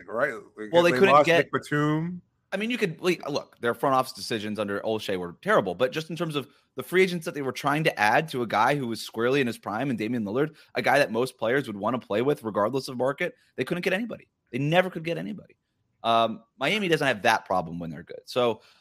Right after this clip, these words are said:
Speaker 2: but can I, one more thing on this too.
Speaker 1: Portland's a good city, though. I, I don't
Speaker 2: Portland's
Speaker 1: understand why
Speaker 2: awesome.
Speaker 1: people
Speaker 2: I, I'm not dismissing Portland, but I, like, just players don't wanna go there. It's just, that's
Speaker 1: Fair,
Speaker 2: the
Speaker 1: fair enough.
Speaker 2: facts that are in front of us. But, um, I got one more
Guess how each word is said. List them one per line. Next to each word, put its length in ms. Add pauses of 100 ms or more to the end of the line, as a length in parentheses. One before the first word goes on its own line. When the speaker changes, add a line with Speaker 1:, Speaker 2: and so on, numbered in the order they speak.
(100)
Speaker 2:
but 120
can 320
I, 40
one 160
more 160
thing 200
on 120
this 200
too. 300
Speaker 1:
Portland's 300
a 40
good 200
city, 260
though. 140
I, 260
I 40
don't 140
Speaker 2:
Portland's 240
Speaker 1:
understand 0
why 80
Speaker 2:
awesome. 240
Speaker 1:
people 360
Speaker 2:
I, 40
I'm 80
not 200
dismissing 380
Portland, 340
but 100
I, 240
like, 200
just 220
players 240
don't 100
wanna 140
go 140
there. 240
It's 140
just, 160 (180)
that's 180
Speaker 1:
Fair, 100 (180)
Speaker 2:
the 40
Speaker 1:
fair 120
enough. 120
Speaker 2:
facts 280
that 80
are 40
in 60
front 180
of 60
us. 140
But, 280 (380)
um, 300
I 100
got 140
one 220
more 300